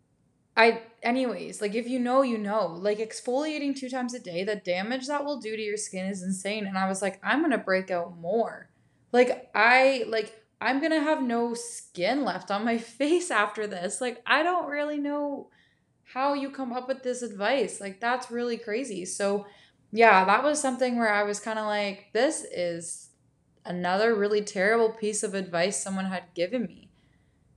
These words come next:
Um, to exfoliate two times a day. Yeah, I don't know. I just, that one was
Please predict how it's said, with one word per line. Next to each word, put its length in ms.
Um, 580
to 100
exfoliate 480
two 120
times 260
a 60
day. 460
Yeah, 300
I 80
don't 120
know. 200
I 120
just, 340
that 160
one 160
was 180